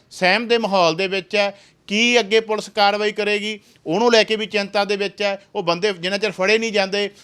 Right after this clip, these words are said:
ਉਹਨਾਂ ਚਿਰ ਪੂਰਾ ਪਰਿਵਾਰ ਦਹਿਸ਼ਤ ਦੇ ਵਿੱਚ ਹੈ। ਕੀ ਇਹ ਪੰਜਾਬ ਦਾ ਲਾਅ ਐਂਡ ਆਰਡਰ ਹੈ? ਇਹ 'ਤੇ ਜਵਾਬ ਪੰਜਾਬ ਦੇ ਡੀ ਜੀ ਪੀ ਨੂੰ ਵੀ ਦੇਣਾ ਪਵੇਗਾ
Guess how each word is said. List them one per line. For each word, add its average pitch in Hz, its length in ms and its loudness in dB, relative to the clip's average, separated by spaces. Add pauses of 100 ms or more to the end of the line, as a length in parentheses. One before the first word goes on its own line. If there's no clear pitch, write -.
(120)
ਉਹਨਾਂ 202 200 0
ਚਿਰ 214 160 2
ਪੂਰਾ 208 280 0
ਪਰਿਵਾਰ 175 440 0
ਦਹਿਸ਼ਤ 190 260 -2
ਦੇ 202 120 -4
ਵਿੱਚ 196 260 -6
ਹੈ। 196 200 -4 (420)
ਕੀ 226 420 2
ਇਹ 220 180 6
ਪੰਜਾਬ 208 400 2
ਦਾ 208 120 2
ਲਾਅ 196 180 4
ਐਂਡ 196 140 -2
ਆਰਡਰ 190 300 -2
ਹੈ? 185 180 -12
ਇਹ 156 80 -10
'ਤੇ 196 120 -4
ਜਵਾਬ 175 520 2
ਪੰਜਾਬ 165 360 2
ਦੇ 170 100 -2
ਡੀ 147 160 -4
ਜੀ 170 120 -6
ਪੀ 196 160 -8
ਨੂੰ 196 100 -6
ਵੀ 202 80 -4
ਦੇਣਾ 180 220 -2
ਪਵੇਗਾ 180 480 -6